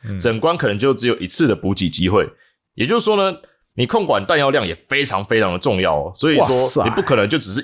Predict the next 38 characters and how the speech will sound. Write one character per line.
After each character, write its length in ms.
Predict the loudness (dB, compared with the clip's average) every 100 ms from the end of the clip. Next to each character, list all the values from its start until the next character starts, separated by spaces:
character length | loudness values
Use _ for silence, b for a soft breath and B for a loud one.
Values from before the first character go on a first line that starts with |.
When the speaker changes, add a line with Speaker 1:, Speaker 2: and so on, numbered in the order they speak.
| -2
Speaker 2:
一 80 |
昧 140 | 0 2
的 100 | 0
闪 220 | -2 -4
避 140 | -2
做 180 | 0 2
安 140 | 2 0
全 160 | 0
的 80 | 0
攻 200 | 2 0
击， 280 | 0 -8 -18 b b b
可 140 | -4 0
能 100 | 2
会 160 | 2
让 160 | 2 0
你 40 |
的 100 | -2
攻 180 | 0 0
击 100 | 0
变 140 | 0
得 80 | 0
比 80 | 2
较 140 | 0
无 200 | 0 -2
效。 380 | -2 0 0 -4 _ _ _ _ -4
Speaker 1:
Damn。 400 | 0 0 -2 -2
Speaker 2:
因 120 | 2
为 220 | 4 2
这 200 | 2 0
一 60 | 0
作 300 | 0 2 2
里 100 | 0
面 160 | 0
的 120 | 0 2
动 200 | 2 2
能 160 | 0
武 140 | 0 -4
器， 320 | -8 -8